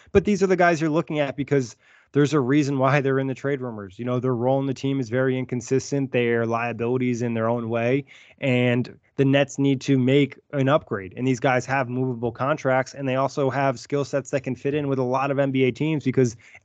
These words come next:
everyone's always looking for three-point shooting, even at different levels from, you know, bench starter to even, you know, Patty, which would be after your tenth man.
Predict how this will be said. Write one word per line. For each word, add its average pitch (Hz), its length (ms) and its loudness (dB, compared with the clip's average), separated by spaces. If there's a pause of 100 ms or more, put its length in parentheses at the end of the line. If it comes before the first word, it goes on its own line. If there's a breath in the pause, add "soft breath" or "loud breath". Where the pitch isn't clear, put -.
everyone's 151 440 2
always 143 220 4
looking 143 220 0
for 123 140 -4
three-point 135 420 0
shooting, 135 300 2
even 147 260 2
at 127 180 2
different 120 380 0
levels 131 400 2
from, 123 420 0 (280 loud breath)
you 123 60 -4
know, 110 200 -2 (220)
bench 147 360 2
starter 135 460 4
to 127 240 0
even, 131 400 0 (240 soft breath)
you 123 80 -2
know, 123 80 0
Patty, 131 380 0
which 123 260 -2
would 120 100 -4
be 120 380 0 (240 loud breath)
after 135 320 -4
your 120 140 -2
tenth 139 340 -6
man. 87 180 -18